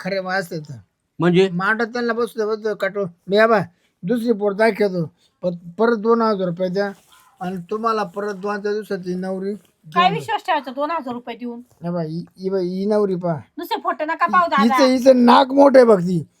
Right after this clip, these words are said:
Speaker 1: पण पोर लय भारी, न-, नाक मोठं आहे, पण पोर किती भारी पहा.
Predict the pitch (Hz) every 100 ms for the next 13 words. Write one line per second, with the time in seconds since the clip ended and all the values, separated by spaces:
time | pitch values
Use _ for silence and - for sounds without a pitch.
0 | _ - 170 202 233 247 233 208 196 220
1 | 233 240 240 262 226 233 220 _ - 175
2 | 170 196 196 226 214 233 226 214 170 170